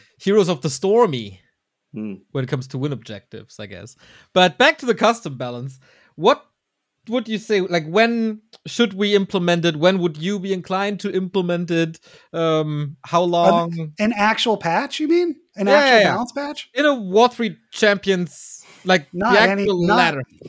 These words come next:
Speaker 3: not, not talked about. Like, not even really talked about. Blizzard's
Speaker 2: Yeah, I think
Speaker 3: touching the game right now. We're not
Speaker 1: Yeah,
Speaker 3: gonna
Speaker 1: I
Speaker 3: touch
Speaker 1: mean,
Speaker 3: the
Speaker 1: if,
Speaker 3: game right now.
Speaker 1: if that never happens, if, uh,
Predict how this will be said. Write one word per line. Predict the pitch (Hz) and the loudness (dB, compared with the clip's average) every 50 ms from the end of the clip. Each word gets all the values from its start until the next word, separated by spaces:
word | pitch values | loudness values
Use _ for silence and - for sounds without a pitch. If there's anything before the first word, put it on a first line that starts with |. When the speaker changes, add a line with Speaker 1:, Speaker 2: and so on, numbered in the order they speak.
| - _ _ - | -20 _ _ -14
Speaker 3:
not, | 160 180 208 226 254 254 240 233 180 185 | -8 -2 0 0 2 2 0 -2 -4 -4
not | 185 208 247 254 - - - | -2 0 0 0 -2 -4 -10
talked | - 190 202 226 233 - | -4 -2 -2 -2 -2 -4
about. | 190 165 170 165 156 165 - 185 | -6 -4 -2 -4 -4 -6 -4 -2
Like, | 190 185 185 | -2 -2 0
not | 220 247 247 | 2 2 2
even | 226 190 180 | 2 2 0
really | 170 151 139 | -2 -2 -4
talked | - - - 220 233 226 - | -6 -6 -4 -4 -4 -4 -6
about. | 135 123 120 117 120 127 _ _ _ _ - - _ _ _ _ _ - | -16 -16 -16 -16 -18 -20 _ _ _ _ -20 -20 _ _ _ _ _ -4
Blizzard's | 247 294 320 254 120 | 2 4 4 6 6
Speaker 2:
Yeah, | - | 6
I | 254 | 4
think | 262 - - 202 - | 4 4 2 0 2
Speaker 3:
touching | 311 302 285 | 2 2 2
the | 294 240 | 2 2
game | 277 302 339 349 254 | 0 0 2 2 2
right | 170 156 151 | 2 0 -2
now. | 147 139 131 123 123 123 _ _ _ _ - | -4 -8 -10 -12 -18 -20 _ _ _ _ -2
We're | 202 240 277 | 2 4 4
not | 302 320 | 6 6
Speaker 1:
Yeah, | 330 | 6
Speaker 3:
gonna | 339 294 302 | 6 4 2
Speaker 1:
I | |
Speaker 3:
touch | 294 311 311 302 - | 2 0 -2 -2 -2
Speaker 1:
mean, | 240 180 349 | -2 -2 -2
Speaker 3:
the | |
Speaker 1:
if, | 381 - | -2 -2
Speaker 3:
game | 127 | -6
right | - - | -12 -16
now. | - - - - | -18 -16 -8 -4
Speaker 1:
if | 320 359 - - | -4 -4 2 2
that | 311 294 - | 2 2 2
never | 269 262 220 220 202 | 2 -2 2 2 2
happens, | 190 165 139 - 127 113 117 117 - - | 2 2 2 -2 -8 -16 -16 -16 -14 -8
if, | 254 254 262 247 220 - - | -4 -2 -2 -4 -4 -6 -4
uh, | 240 233 233 226 220 220 208 | -2 0 2 2 2 2 0